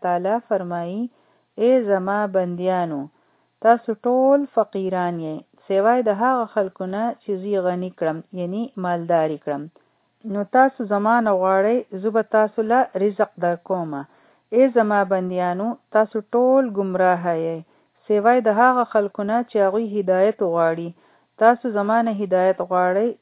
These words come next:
زه به درله هدایت درکړم. ای زما بندیانو، تاسو ټول ګناهګار یئ، سوای د هغوی نه چې زه یې بچ کړم. او که په تاسو کې چاته د دې خبرې پته وي چې زه معاف کولو واله یم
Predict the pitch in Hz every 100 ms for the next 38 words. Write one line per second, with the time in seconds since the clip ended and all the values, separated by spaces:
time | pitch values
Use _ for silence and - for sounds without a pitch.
0 | 175 175 190 190 185 185 214 226 208 175
1 | 175 190 165 185 185 - 151 156 _ _
2 | _ - 233 277 277 214 208 190 185 180
3 | 175 175 190 226 - 208 208 - - 226
4 | 240 254 233 196 185 180 175 180 175 160
5 | 151 151 - - 190 202 233 247 208 196
6 | 185 190 190 220 240 - _ _ - 190
7 | 214 196 185 180 - 160 151 165 _ _
8 | _ _ _ _ - 202 - 208 214 208
9 | 262 262 240 220 - 233 233 214 202 214
10 | 240 - 208 202 202 190 196 185 190 196
11 | 233 233 202 208 208 202 196 - 190 220
12 | 240 208 180 170 170 175